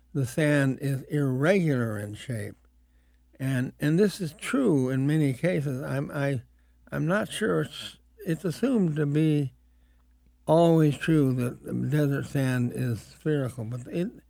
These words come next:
it hasn't been proved. And we need to do some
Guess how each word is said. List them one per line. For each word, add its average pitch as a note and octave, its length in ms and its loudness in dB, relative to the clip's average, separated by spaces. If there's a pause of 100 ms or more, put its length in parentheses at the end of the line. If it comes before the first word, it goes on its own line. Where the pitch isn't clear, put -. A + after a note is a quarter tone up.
(220)
it F3 200 2
hasn't D3+ 380 2
been B2+ 200 -2
proved. A#2+ 580 -4 (520)
And C3+ 180 -2
we C#3 120 2
need D#3 260 4
to B2+ 80 0
do C#3+ 220 0
some B2 360 -6